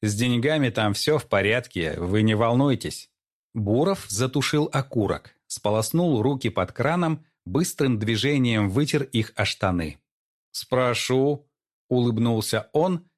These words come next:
тогда как его взгляд остался холодным. «Но вы уж не очень надеетесь. Все-таки молодежь сейчас предпочитает иметь отдельную территорию для проживания. Делить квадратные метры,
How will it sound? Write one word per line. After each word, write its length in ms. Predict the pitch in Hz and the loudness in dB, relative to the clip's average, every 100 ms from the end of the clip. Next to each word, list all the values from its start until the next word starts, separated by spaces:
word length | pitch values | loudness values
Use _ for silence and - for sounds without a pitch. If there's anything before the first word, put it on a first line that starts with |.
| _ _ | _ _
тогда 360 | - 110 117 | -2 0 -2
как 280 | 110 117 107 | -2 -4 -2
его 300 | 113 113 123 | -2 0 0
взгляд 420 | 104 101 117 151 - | -2 -2 -2 -2 -2
остался 560 | 104 - 117 113 - | -4 -2 -2 -2 -4
холодным. 680 | 107 120 110 90 80 78 71 _ _ _ _ _ _ | -4 -2 0 -2 -4 -8 -10 _ _ _ _ _ _
«Но 280 | 135 139 135 | -2 0 2
вы 200 | 147 147 | 2 2
уж 220 | 147 - | 2 0
не 260 | 151 147 | 0 2
очень 400 | 151 156 131 123 | 4 2 2 2
надеетесь. 960 | 113 113 113 120 113 95 80 71 - - _ _ | 2 2 2 2 0 -2 -6 -6 -8 -14 _ _
Все-таки 480 | - 147 143 131 143 | -2 0 2 0 2
молодежь 580 | 135 135 143 143 160 120 | 4 4 4 2 2 2
сейчас 460 | - 107 143 123 | -2 0 2 2
предпочитает 880 | - 123 120 123 - 123 139 127 117 | 2 0 2 -2 0 2 2 2 2
иметь 300 | 127 131 127 - | 2 2 0 0
отдельную 720 | 120 120 120 135 131 127 131 | 0 2 0 2 4 4 2
территорию 720 | 127 135 147 - 220 117 101 | 2 2 2 2 2 4 2
для 320 | 92 107 101 98 | 2 2 2 2
проживания. 880 | 110 107 131 160 127 90 73 - _ _ _ | 2 2 4 4 2 0 -4 -10 _ _ _
Делить 560 | 123 120 147 208 233 - | -4 2 2 2 -2 -2
квадратные 800 | 139 143 135 180 196 - 135 135 | 0 2 2 0 0 2 4 4
метры, 640 | 147 247 226 113 95 | 4 2 0 0 0